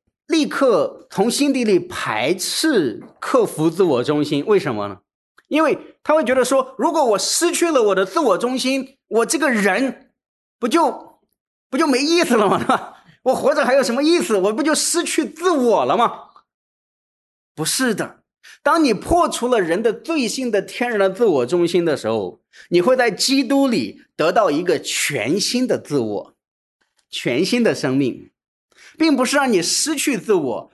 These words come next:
而是得到一个更新的、全新的生命的那个自我，荣美的那个自我。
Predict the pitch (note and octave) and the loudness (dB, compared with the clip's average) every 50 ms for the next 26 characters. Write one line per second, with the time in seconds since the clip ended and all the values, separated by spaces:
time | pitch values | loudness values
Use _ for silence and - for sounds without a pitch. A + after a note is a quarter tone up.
0 | _ _ C3 F3 G3+ - A#3+ G3+ D3 - - - _ _ - E3 F#3+ B3+ A#3+ G3+ | _ _ -2 -2 0 0 -2 -2 -4 -6 -12 -14 _ _ -2 0 2 2 2 2
1 | F#3+ F#3 G3+ F3+ - - - C4 B3+ C4 C4 - - B3+ B3 A#3 G#3 D3+ - - | 2 0 0 -2 -2 -2 0 0 2 2 0 0 -2 -2 0 0 0 0 -2 -4
2 | - - - C#3 C3 D#3 F#3+ - A#3+ B3 A#3 F3 D3+ - - - F3+ D#3+ E3 F3 | -8 -6 -4 -2 -2 -2 -2 -2 -2 -2 0 0 -2 -2 -2 -2 0 0 0 0
3 | E3 C#3 A#2 G#2+ A2 A#2 A2 A2+ A2 - C#3 B2 G#2+ G2+ F#2 - - _ _ _ | 0 0 -2 -2 -4 -4 -4 -4 -6 -4 -4 -4 -4 -4 -6 -10 -10 _ _ _
4 | _ C#3 C3+ D3 C#3 D3+ G3 A3+ A#3+ F3+ C3 A2 A2 A#2 B2 A2+ A2+ G#2+ - B2 | _ -4 -2 0 0 0 2 2 0 0 0 0 -2 -2 -2 -2 -4 -4 -4 -4
5 | A2+ G2 F2 D2 - _ | -4 -4 -6 -10 -12 _